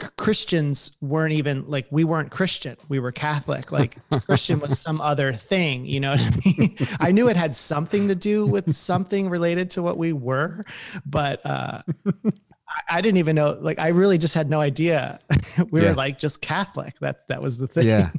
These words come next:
Speaker 2: Well, I'm, I'm coming to find that that term Christian means way more things than
Speaker 1: <laughs>
Speaker 2: it,
Speaker 1: Yeah.
Speaker 2: either of us was told.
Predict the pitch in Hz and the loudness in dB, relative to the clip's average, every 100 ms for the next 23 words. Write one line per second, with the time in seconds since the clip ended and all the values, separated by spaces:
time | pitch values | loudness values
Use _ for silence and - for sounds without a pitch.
0 | - 110 98 82 - 95 95 107 95 107 | 0 2 4 2 -2 -2 0 0 2 2
1 | 92 85 87 80 65 85 - - 82 - | 2 2 0 0 0 0 0 0 0 0
2 | 85 - 78 71 71 71 - - 73 76 | -4 -2 -4 -2 0 -2 -6 -6 -2 2
3 | 80 78 76 65 - 69 65 - 73 69 | 4 4 0 -2 -4 -4 -6 -4 -4 -4
4 | - 165 - - 98 101 101 90 87 80 | -6 -4 0 0 2 2 4 4 4 4
5 | 78 - 69 - 80 73 | 0 -2 -4 -2 0 0